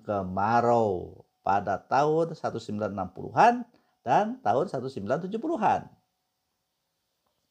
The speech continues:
Kegagalan pembangunan sejumlah negara setelah melewati pelbagai perubahan ekonomi dan politik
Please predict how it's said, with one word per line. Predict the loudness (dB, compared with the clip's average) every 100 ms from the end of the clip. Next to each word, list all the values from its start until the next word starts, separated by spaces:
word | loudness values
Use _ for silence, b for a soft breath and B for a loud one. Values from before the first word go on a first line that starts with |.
| _ _ _ _ _ _ _ _ _ _ _ _ _ _ 6
Kegagalan | 8 8 8 8 8
pembangunan | 4 2 2 2 2
sejumlah | 0 -2 -2 -2
negara | 0 2 4 6 6 4 -2 -16
setelah | -12 -4 0 0
melewati | 0 2 2 2 -2
pelbagai | -2 -2 -2 4 4 4 2 2
perubahan | 0 -2 0 -2
ekonomi | -4 -6 -6 -6
dan | -8 -10
politik | -6 -6 -2 4 4 4 -2